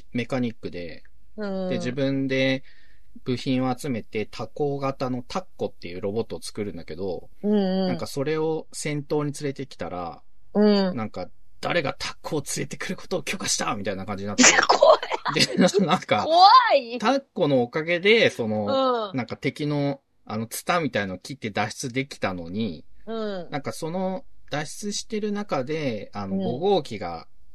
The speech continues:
Speaker 1: つ-、捕まっちゃって。
Speaker 2: はいはい。
Speaker 1: で、合体できなくなっちゃって。
Speaker 2: うん。
Speaker 1: で、それをその、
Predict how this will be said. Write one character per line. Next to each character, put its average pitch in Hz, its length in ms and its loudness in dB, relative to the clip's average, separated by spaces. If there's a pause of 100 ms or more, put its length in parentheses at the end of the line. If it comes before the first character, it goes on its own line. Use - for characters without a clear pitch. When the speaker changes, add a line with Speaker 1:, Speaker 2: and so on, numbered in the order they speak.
(100)
Speaker 1:
つ-、 - 220 -6 (180)
捕 117 120 2
ま 117 120 2
っ 110 80 -6
ち - 80 -6
ゃ 104 40 0
っ - 60 -8
て。 - 420 -10 (360)
Speaker 2:
は 190 240 10
い 175 60 10
は 170 320 8
い。 - 140 -10
Speaker 1:
で、 135 480 2 (640)
合 135 120 2
体 143 200 2
で 135 80 0
き 135 80 -2
な 127 80 0
く - 80 -12
な 80 80 -8
っ - 20 -10
ち - 80 -8
ゃ - 60 -8
っ - 20 -12
て。 - 340 -10 (240)
Speaker 2:
う 220 300 4
ん。 170 40 0
Speaker 1:
で、 131 60 0
そ 156 180 -2
れ 180 140 4
を 190 200 4
そ 110 180 -2
の、 104 300 -4